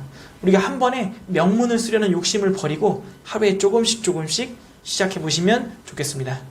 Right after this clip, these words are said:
두 번째로 어휘력입니다. 저자는 이천칠 년도 제이 차 남북정상회담 때 있었던 일화를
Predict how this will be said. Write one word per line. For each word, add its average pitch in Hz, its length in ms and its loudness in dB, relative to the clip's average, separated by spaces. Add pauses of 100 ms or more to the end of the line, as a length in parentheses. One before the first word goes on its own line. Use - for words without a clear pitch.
두 208 120 2
번째로 202 360 6
어휘력입니다. 170 920 2 (520)
저자는 190 380 0
이천칠 208 540 0
년도 175 500 0 (200)
제이 185 280 4
차 208 160 0
남북정상회담 180 960 -2
때 220 160 2
있었던 170 560 -4
일화를 190 500 4